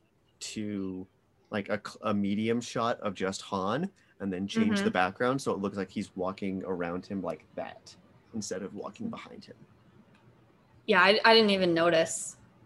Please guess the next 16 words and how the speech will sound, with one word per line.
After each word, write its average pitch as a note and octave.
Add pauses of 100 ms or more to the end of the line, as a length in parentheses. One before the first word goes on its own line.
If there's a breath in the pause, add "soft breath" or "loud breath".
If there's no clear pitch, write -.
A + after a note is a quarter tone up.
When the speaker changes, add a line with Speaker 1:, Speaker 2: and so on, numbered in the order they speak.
(260)
Speaker 2:
Um, E3+
Speaker 1:
That's -
what F2
I -
would C#2+
have D2
done. D2+ (480)
But G#2+
I'm G2+
not F2
a E2 (220)
movie G#2+
person - (120)
or B2
George G2
Lucas. -